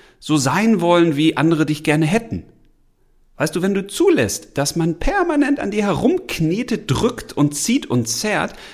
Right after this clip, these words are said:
damit du so bist, wie andere dich gerne hätten, Alter, wie siehst du denn dann irgendwann aus? Stell dir das mal rein körperlich vor. Uah, da siehst du wirklich merkwürdig aus.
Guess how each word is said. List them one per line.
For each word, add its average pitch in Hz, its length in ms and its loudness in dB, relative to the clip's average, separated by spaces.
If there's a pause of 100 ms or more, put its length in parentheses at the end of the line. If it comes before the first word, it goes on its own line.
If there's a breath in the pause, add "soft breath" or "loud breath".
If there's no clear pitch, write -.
(100)
damit 160 300 0
du 294 140 6
so 247 140 2
bist, 226 300 -2
wie - 140 -6
andere 214 300 2
dich 190 200 -6
gerne 185 200 0
hätten, 185 380 -2 (840 loud breath)
Alter, - 920 -8 (220)
wie 160 140 -6
siehst 196 300 -8
du 214 80 -6
denn 202 200 0
dann 202 160 0
irgendwann 240 540 -2
aus? - 600 2 (680)
Stell - 240 -2
dir 127 80 0
das - 160 -2
mal 185 120 -2
rein 185 180 0
körperlich 165 500 0
vor. 87 320 -10 (540)
Uah, 101 420 -4 (560)
da 92 140 -10
siehst 175 260 -2
du 117 80 -2
wirklich 127 280 -2
merkwürdig 85 520 -6
aus. - 280 -14